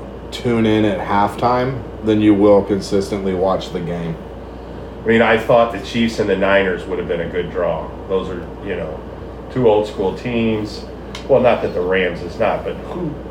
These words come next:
Speaker 2: I mean, and the Rams have a good team, but it's just, at least for us here in Saint Louis, we could not give a shit about
Speaker 1: Well, and I
Speaker 2: it.
Speaker 1: think that's part of the
Speaker 2: Or
Speaker 1: thing,
Speaker 2: their
Speaker 1: you know?
Speaker 2: stadium, or
Speaker 1: Everybody,
Speaker 2: their owner
Speaker 1: everybody
Speaker 2: cracking
Speaker 1: wants to see,
Speaker 2: bullshit.
Speaker 1: there's,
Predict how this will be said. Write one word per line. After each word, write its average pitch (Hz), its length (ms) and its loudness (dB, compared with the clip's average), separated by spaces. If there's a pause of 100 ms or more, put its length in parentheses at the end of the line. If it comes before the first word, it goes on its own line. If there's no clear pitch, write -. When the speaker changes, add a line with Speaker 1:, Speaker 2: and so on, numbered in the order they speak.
(180)
Speaker 2:
I 110 100 -2
mean, 110 200 -4 (100)
and 101 140 -6
the 98 40 -2
Rams 139 300 -2
have - 340 -4
a - 80 -4
good - 260 -6
team, - 300 -6 (480)
but 247 180 2
it's - 340 -8
just, 131 320 -4 (240)
at 143 240 -4
least 185 240 -2
for 107 260 6
us - 260 2
here 95 160 0
in 87 80 -6
Saint 90 300 -6
Louis, 90 220 -2 (580)
we 123 120 -2
could 113 200 -6
not 101 260 0
give 95 120 -6
a 87 60 -8
shit - 280 -4
about - 220 -6
Speaker 1:
Well, 202 100 8
and 156 80 6
I 151 60 6
Speaker 2:
it. - 40 6
Speaker 1:
think 156 120 2
that's 156 200 6
part 127 220 6
of 107 60 2
the 113 80 0
Speaker 2:
Or 135 140 8
Speaker 1:
thing, 139 100 8
Speaker 2:
their 113 120 8
Speaker 1:
you 107 60 6
know? 110 160 6
Speaker 2:
stadium, 110 360 6
or - 20 8
Speaker 1:
Everybody, 143 480 8
Speaker 2:
their 120 200 4
owner 104 100 6
Speaker 1:
everybody 135 420 6
Speaker 2:
cracking 120 340 0
Speaker 1:
wants 120 280 4
to 117 120 -2
see, 117 200 0
Speaker 2:
bullshit. 110 140 -4
Speaker 1:
there's, 131 220 6